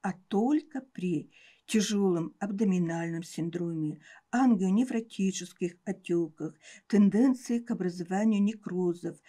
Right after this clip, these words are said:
грубых поражениях почек. Рекомендуется использование средних доз преднизолона не более двух миллиграмм на килограмм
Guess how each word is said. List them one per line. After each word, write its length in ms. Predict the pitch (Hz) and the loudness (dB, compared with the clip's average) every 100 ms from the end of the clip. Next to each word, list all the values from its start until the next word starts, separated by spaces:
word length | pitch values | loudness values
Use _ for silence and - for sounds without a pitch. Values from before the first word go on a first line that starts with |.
| - - | -18 -10
грубых 640 | 185 175 196 214 269 269 | -6 0 0 0 -4 -8
поражениях 760 | - 175 165 160 170 202 214 - | -8 -6 -4 -4 -2 -2 -4 -10
почек. 460 | - 143 - - _ _ _ _ _ _ _ _ _ _ _ _ _ _ _ - | -12 -10 -8 -10 _ _ _ _ _ _ _ _ _ _ _ _ _ _ _ 0
Рекомендуется 1160 | 240 240 269 262 226 220 180 - - 147 139 - - | 2 6 6 6 4 4 4 2 -4 -8 -8 -6 -4
использование 840 | 214 - 214 208 185 185 185 175 | -4 -6 -2 0 0 -4 -4 -4
средних 600 | - 214 190 175 196 202 | -6 2 2 4 0 -4
доз 340 | 208 226 233 | -4 -4 -4
преднизолона 1000 | - 214 196 208 202 202 208 208 196 196 - | -8 -6 -4 -4 -2 -2 -2 -2 -2 -2 4
не 240 | 214 226 | 8 8
более 640 | 214 190 185 170 160 147 - | 6 2 2 4 2 -2 -6
двух 380 | 185 190 180 | -2 -2 -2
миллиграмм 580 | 180 185 180 180 175 165 | -2 -2 -4 -4 -6 -6
на 80 | 160 | -6
килограмм 720 | 156 160 170 170 170 151 - | -6 -4 -4 -4 -2 -2 -4